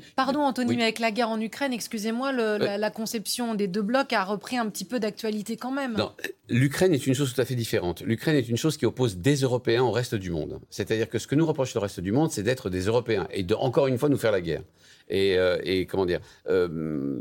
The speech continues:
Speaker 2: et d'une certaine manière d'empêcher le reste du monde de s'approvisionner à, à bon compte en, en céréales ou en, ou en pétrole.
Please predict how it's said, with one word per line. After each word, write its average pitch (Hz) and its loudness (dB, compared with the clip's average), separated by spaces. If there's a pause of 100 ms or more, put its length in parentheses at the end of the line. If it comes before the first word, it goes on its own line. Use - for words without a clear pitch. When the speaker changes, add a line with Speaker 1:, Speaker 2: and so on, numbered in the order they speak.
(140)
Speaker 2:
et 120 0
d'une 110 -2
certaine 107 0
manière 139 2
d'empêcher 123 2
le 113 4
reste 113 0
du 95 0
monde 127 4
de 123 0
s'approvisionner 101 0 (260)
à, 87 0
à 90 0
bon 101 -2
compte 127 0
en, 101 0
en 87 0
céréales 104 2
ou 95 -4
en, 82 -4
ou 104 0
en 107 0
pétrole. - -8